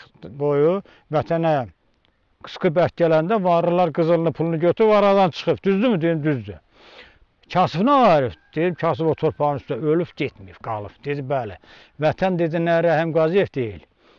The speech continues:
nə Valeh Bərşadlı deyil. Və Rahim Qaziyevdən də küsmək olar, Valeh Bərşadlıdan da küsmək olar. Vətən vətəndir, vətəndən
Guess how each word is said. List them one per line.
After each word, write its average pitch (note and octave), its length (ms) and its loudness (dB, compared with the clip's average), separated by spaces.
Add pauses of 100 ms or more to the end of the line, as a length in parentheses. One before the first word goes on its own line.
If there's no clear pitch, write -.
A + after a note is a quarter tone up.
(120)
nə C#3 140 -2
Valeh D3+ 340 2
Bərşadlı C#3 500 -4
deyil. G#2 260 -14 (480)
Və D#3+ 120 4 (280)
Rahim F#3 320 2
Qaziyevdən G#3 440 4
də E3+ 120 2
küsmək D3+ 360 -2
olar, A2+ 180 -2
Valeh E3 400 0
Bərşadlıdan F3+ 500 0
da F3 160 0
küsmək C3+ 300 -6
olar. G2+ 180 -10 (400)
Vətən A#3 460 2
vətəndir, F3 480 0
vətəndən F#3+ 360 0